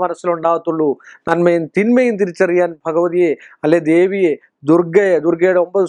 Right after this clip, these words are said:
സ്വ-, ഉം, സ്വരൂപങ്ങളായിരിക്കുന്ന വരുന്നതായിട്ടുള്ള സരസ്വതിയെ പൂജിച്ചു കഴിഞ്ഞാൽ ഉണ്ടാകുമെന്ന്, നിങ്ങൾക്കെല്ലാവർക്കും ഉണ്ടാകുമെന്ന് പറഞ്ഞുകൊണ്ട്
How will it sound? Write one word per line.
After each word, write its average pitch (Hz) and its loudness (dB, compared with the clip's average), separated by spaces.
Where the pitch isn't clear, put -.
സ്വ-, 180 0
ഉം, 165 -10
സ്വരൂപങ്ങളായിരിക്കുന്ന 196 0
വരുന്നതായിട്ടുള്ള 170 -2
സരസ്വതിയെ 208 0
പൂജിച്ചു 180 -6
കഴിഞ്ഞാൽ 170 0
ഉണ്ടാകുമെന്ന്, 165 0
നിങ്ങൾക്കെല്ലാവർക്കും 185 0
ഉണ്ടാകുമെന്ന് 165 -2
പറഞ്ഞുകൊണ്ട് 156 -4